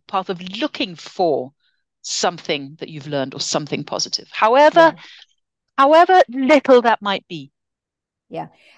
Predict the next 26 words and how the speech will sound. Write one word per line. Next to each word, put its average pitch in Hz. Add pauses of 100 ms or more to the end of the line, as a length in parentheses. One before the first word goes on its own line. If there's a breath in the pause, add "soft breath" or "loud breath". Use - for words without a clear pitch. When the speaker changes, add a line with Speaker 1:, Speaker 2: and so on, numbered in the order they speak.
(160 soft breath)
Speaker 2:
And 233
another 262
thing 247
is, 196
is 196
if 226
we 214
take 262
your 233
point, 208 (1000)
um, 196
because 208
sometimes 262
I'm 226
not 247
able 220
to 220
find 202
it 196
in 175
the 196
moment. 196
So 233
I 196
tell 220
myself 208